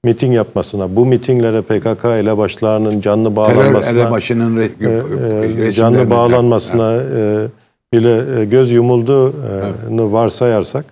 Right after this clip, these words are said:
Speaker 1: bu demek ki, e, bu seçimlerin gidişatıyla ilgili ve bu seçimlerde, e, tercih edilen sonuçlarla ilgili bazı, e, tarafsızlık ilkesine sığmayacak olan bazı uygulamalar var.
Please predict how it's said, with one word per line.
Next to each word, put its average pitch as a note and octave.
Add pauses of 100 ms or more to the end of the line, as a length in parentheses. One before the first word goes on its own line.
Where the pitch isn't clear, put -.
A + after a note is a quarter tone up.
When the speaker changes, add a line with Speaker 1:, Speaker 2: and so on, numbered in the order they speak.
(500)
Speaker 1:
bu C#3+
demek D3+
ki, D3+
e, A#2+ (300)
bu C#3+
seçimlerin B2+
gidişatıyla B2+
ilgili D3+
ve B2+
bu A#2
seçimlerde, C3+ (560)
e, G#2+
tercih A#2+
edilen C3+
sonuçlarla C3
ilgili A2+
bazı, B2+ (600)
e, G#2+ (240)
tarafsızlık B2
ilkesine A#2+
sığmayacak A2+
olan B2+
bazı A2+
uygulamalar A2
var. F2